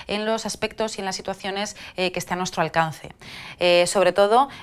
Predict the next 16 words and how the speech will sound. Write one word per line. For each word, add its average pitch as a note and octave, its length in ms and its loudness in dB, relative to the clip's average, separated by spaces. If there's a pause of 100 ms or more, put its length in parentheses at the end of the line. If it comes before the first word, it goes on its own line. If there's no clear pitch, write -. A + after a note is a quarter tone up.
en F#3+ 100 -4
cuanto F#3+ 320 2
al G#3+ 160 4
diseño G#3 380 -6
y - 20 -2
desarrollo G3 440 -4
de F#3+ 60 -2
ese F#3 140 -6
proyecto F3+ 380 -4
educativo F3+ 400 -4
familiar F#3 560 -2
que, D#3 420 -6
que, D#3+ 340 -6
que - 80 -8
es E3+ 60 -6
fundamental F3+ 640 0